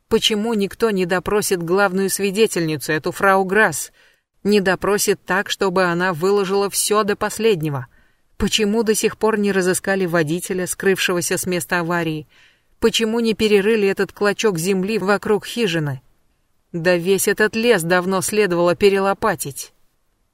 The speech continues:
Я уже готов к тому, что на этот раз Герт мне откажет, наученный опытом своего упертого коллеги, который и перед лицом возможного сердечного приступа не позволил мне сфотографировать изображение.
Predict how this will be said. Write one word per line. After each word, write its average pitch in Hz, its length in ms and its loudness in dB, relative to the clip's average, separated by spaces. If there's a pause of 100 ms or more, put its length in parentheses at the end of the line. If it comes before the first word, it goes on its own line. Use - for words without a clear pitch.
(120)
Я 220 300 2
уже 190 240 4
готов 180 480 0
к - 80 -16
тому, 170 300 -2
что - 180 -6
на 165 160 0
этот 165 220 -2
раз 180 240 2
Герт 170 400 0
мне 165 200 2
откажет, 180 560 0 (360)
наученный 190 560 0
опытом 175 400 0
своего 165 420 2
упертого 165 480 -2
коллеги, 170 560 0
который 175 460 -2
и 202 180 -2
перед 190 300 0
лицом 185 400 -2
возможного 175 580 -2
сердечного 175 720 -4
приступа 190 480 -6
не 160 180 -2
позволил 165 640 -2
мне 165 180 -2
сфотографировать 165 960 -4
изображение. 156 880 -4